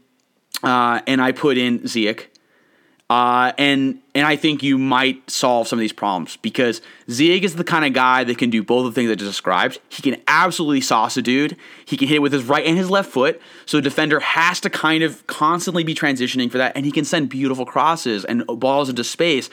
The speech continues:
for someone like Werner. Not only that, but he can send those balls all the way across to the other side for your other, for your other, you know, left forward or whatever you wanna think about it,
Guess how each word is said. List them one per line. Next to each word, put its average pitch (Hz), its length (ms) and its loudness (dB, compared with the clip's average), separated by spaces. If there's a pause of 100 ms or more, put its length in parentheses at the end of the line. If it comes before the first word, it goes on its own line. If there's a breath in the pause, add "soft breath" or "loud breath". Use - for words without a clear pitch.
(180 loud breath)
for 135 80 -4
someone 135 240 0
like 107 160 -2
Werner. 139 320 0 (280 loud breath)
Not 156 240 -2
only 240 340 4
that, 127 280 0 (200 loud breath)
but 151 100 2
he 160 40 0
can 160 140 -2
send 185 160 2
those 160 140 0
balls 160 240 2
all 156 100 2
the 151 60 2
way 151 140 4
across 156 680 0 (240 loud breath)
to 170 140 -2
the 151 100 4
other 151 180 2
side 156 680 2 (120 loud breath)
for 156 120 -2
your 147 200 2
other, 147 540 2
for 143 140 -2
your 139 140 2
other, 143 300 2 (140)
you 135 80 0
know, 117 320 0 (220)
left 139 280 0
forward 156 540 0
or 113 120 2
whatever 123 260 0
you 117 100 -2
wanna 117 160 -2
think 160 180 -4
about 98 220 -4
it, 95 160 -6